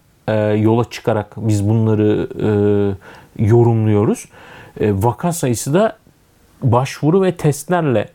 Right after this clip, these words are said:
ortaya çıkan kadar. Yani toplumun geneli hakkında bir bilgi sahibi değiliz. Sadece,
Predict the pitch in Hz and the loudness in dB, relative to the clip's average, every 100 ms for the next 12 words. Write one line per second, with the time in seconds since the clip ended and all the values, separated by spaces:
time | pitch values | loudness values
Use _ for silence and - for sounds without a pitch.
0 | _ 113 101 110 101 - - 101 95 107 | _ -2 0 -4 -6 -6 -4 -4 -2 -2
1 | 175 - _ _ _ _ - - - 104 | -2 -6 _ _ _ _ -20 -8 -2 0
2 | 110 127 135 - 127 - 143 170 170 147 | 2 0 -2 -4 -4 0 2 4 4 4
3 | 143 160 170 156 - 160 170 156 143 151 | 2 2 0 -2 -2 0 2 2 2 0
4 | 156 - 151 160 165 139 107 156 175 147 | 0 0 0 0 0 0 -2 -2 0 2
5 | 160 | 0